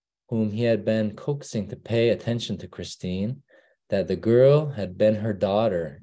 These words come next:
in a previous lifetime. Wow. Before leaving, Baba wished to shake Christine's hand,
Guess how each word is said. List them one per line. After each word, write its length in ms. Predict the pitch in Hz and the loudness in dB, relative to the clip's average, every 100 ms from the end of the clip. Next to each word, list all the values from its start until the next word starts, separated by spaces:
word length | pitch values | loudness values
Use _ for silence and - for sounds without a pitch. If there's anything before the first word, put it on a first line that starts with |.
| - | -10
in 120 | 95 | -8
a 80 | 92 | -8
previous 640 | - 101 104 110 117 - | -6 -2 2 4 2 2
lifetime. 720 | 92 123 139 - 85 76 73 _ _ _ _ _ _ _ _ _ _ - - _ | 2 2 0 -8 -10 -8 -12 _ _ _ _ _ _ _ _ _ _ -20 -20 _
Wow. 360 | - 76 - - | -12 -12 -14 -6
Before 440 | 110 107 - 143 143 | -4 -2 4 8 8
leaving, 640 | 131 135 98 92 120 127 _ _ _ _ _ _ _ _ - | 8 6 2 0 -4 -10 _ _ _ _ _ _ _ _ -4
Baba 340 | 104 120 139 | 0 4 6
wished 360 | 123 120 - - | 6 4 -2 -10
to 80 | 98 | -10
shake 420 | - 131 143 139 | -2 0 0 0
Christine's 540 | 123 - 117 113 107 | -6 -4 -4 -2 -4
hand, 440 | 101 98 101 107 | -6 -4 -4 -6